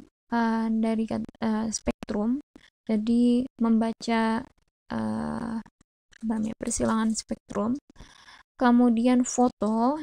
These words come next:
yaitu ya maksudnya intensitas cahaya yang dihitung. Kemudian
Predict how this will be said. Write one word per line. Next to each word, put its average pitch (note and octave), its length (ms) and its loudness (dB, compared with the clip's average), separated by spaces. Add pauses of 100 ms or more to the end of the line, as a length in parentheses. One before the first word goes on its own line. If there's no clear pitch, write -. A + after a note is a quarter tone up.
(360)
yaitu A#3+ 320 -2
ya A#3 80 0
maksudnya A3+ 560 -2
intensitas A3+ 580 -4
cahaya G#3+ 460 -4
yang G#3+ 80 -2
dihitung. G#3+ 480 -4 (560)
Kemudian A#3 480 4